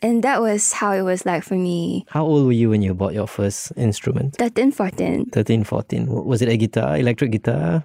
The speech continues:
Speaker 2: a bass, or what was it?
Speaker 1: I got an acoustic guitar.
Speaker 2: Okay.
Speaker 1: Was a very huge fan of Green Day, Sum forty-one, Paramore.
Speaker 2: Pop punk, yes.
Speaker 1: Yes,
Speaker 2: <laughs>
Speaker 1: yes.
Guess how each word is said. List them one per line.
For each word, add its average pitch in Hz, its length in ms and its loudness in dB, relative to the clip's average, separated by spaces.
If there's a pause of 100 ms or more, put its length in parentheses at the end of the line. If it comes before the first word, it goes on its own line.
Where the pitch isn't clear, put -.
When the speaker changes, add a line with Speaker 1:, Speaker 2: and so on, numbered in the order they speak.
(100)
Speaker 2:
a 117 100 -6
bass, 131 460 0
or 113 80 2
what 101 120 0
was 107 160 -2
it? - 160 -6
Speaker 1:
I 226 140 -2
got 254 360 -2
an 185 600 -6
acoustic 208 480 -4
guitar. 170 720 -4
Speaker 2:
Okay. 123 280 0
Speaker 1:
Was 185 160 0
a 196 60 -2
very 202 340 -2
huge 214 320 -4
fan 202 340 0
of 180 480 0
Green 240 300 2
Day, 220 320 2
Sum 214 280 -2
forty-one, 196 920 0 (280)
Paramore. 226 960 0
Speaker 2:
Pop - 220 -4
punk, 117 360 -2
yes. 110 500 -2 (220)
Speaker 1:
Yes, 190 640 2
Speaker 2:
<laughs> - 20 -12
Speaker 1:
yes. 196 640 -4